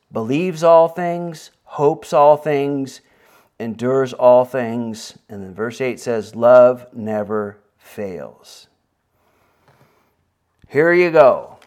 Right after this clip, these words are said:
Here's what love looks like. The love that we've been talking about, the love that we've been describing in the first few verses that we've been talking about.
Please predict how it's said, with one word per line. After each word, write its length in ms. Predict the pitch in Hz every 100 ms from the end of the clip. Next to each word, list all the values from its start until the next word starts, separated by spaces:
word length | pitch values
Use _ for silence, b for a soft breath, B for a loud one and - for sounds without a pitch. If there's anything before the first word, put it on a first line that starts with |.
| _ _
Here's 500 | 165 208 233 226 165
what 420 | 165 170 - 135
love 480 | 139 156 165 170 139
looks 360 | 143 165 -
like. 240 | 123 113 -
The 100 | 120
love 380 | 117 175 196
that 100 | 196
we've 160 | 175 170
been 140 | 175
talking 480 | 160 165 165 170 170
about, 320 | 151 156 156
the 100 | 139
love 300 | 123 147 180
that 160 | 175 165
we've 120 | 160
been 280 | 160 151 135
describing 560 | 139 - 160 156 160 160
in 80 |
the 100 | 135
first 360 | 123 170 156 - b b b b _
few 240 | - 190 175
verses 560 | 170 180 190 175 143
that 180 | 123 143
we've 140 | 143
been 160 | 143 139
talking 460 | 180 165 165 180 165
about. 520 | 143 151 151 151